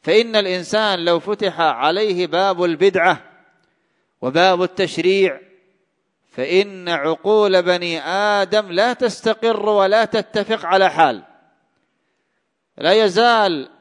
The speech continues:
أهل البدع يلزمون الناس بما لم يلزمهم في دين الله، ولا يزال أهل البدع يشرعون للناس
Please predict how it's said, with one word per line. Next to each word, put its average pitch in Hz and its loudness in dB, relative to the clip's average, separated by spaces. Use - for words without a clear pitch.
أهل 208 2
البدع 208 2
يلزمون 185 -2
الناس 196 -4
بما 214 -2
لم 214 -2
يلزمهم 143 -4
في 160 -2
دين 165 0
الله، 131 -6
ولا 196 4
يزال 233 2
أهل 208 2
البدع 190 2
يشرعون 175 -2
للناس 202 -2